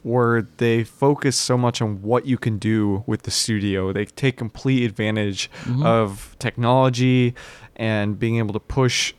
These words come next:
Speaker 1: sound to its limits. And that's kind of a lot of what, you know, gothic music is about in general.
Speaker 2: Mm-hmm.
Speaker 1: And this album is very stripped away from that.
Speaker 2: It totally is. And you could say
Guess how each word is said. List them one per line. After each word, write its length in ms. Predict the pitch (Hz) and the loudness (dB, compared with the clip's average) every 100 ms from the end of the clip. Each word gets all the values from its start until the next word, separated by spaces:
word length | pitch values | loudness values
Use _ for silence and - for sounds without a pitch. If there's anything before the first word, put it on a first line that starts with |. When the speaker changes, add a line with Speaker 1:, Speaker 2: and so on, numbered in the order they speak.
| - | -6
Speaker 1:
sound 420 | - 123 113 113 - | -4 0 0 0 -2
to 80 | |
its 180 | 104 - | -4 0
limits. 480 | 123 151 147 139 - | 2 4 4 0 -2
And 140 | 135 123 | 0 0
that's 280 | 123 - - | -2 -4 -10
kind 300 | - 165 202 | -2 0 0
of 80 | 131 | 0
a 40 | |
lot 280 | 113 123 131 | 2 2 2
of 260 | 104 - - | 0 -8 -6
what, 140 | 104 - | -6 -6
you 140 | 120 | -4
know, 80 | 107 | -2
gothic 360 | 95 107 104 104 | 0 0 0 -2
music 320 | 107 101 - | -2 -4 -4
is 120 | 101 | -4
about 320 | 92 104 110 104 | -2 2 2 2
in 100 | 95 | 0
general. 500 | 110 127 98 101 - | 0 2 2 -2 -2
Speaker 2:
Mm-hmm. 440 | 139 180 220 226 214 - | -2 0 0 -2 -6 -6
Speaker 1:
And 680 | 127 127 131 127 120 113 - - _ _ | 0 2 4 4 2 0 -4 -14 _ _
this 220 | 131 127 | -2 0
album 520 | 143 151 143 131 120 113 | 2 2 2 2 2 2
is 120 | 98 | -2
very 340 | - 123 120 107 | 0 2 4 2
stripped 380 | - 123 123 | 0 -2 -2
away 180 | 107 107 | 0 0
from 200 | 120 104 | 0 -2
that. 240 | 98 95 - _ - - - - | -2 -2 -6 _ -20 -20 -20 -8
Speaker 2:
It 240 | - 143 143 _ _ - | -2 -2 -4 _ _ -8
totally 400 | 156 190 180 147 180 | -2 0 0 2 2
is. 220 | 110 98 | 2 -2
And 460 | - 117 120 120 117 - _ _ | 0 4 4 4 0 -4 _ _
you 160 | 156 175 | -2 0
could 160 | 190 185 | 0 2
say 340 | 196 175 | 4 4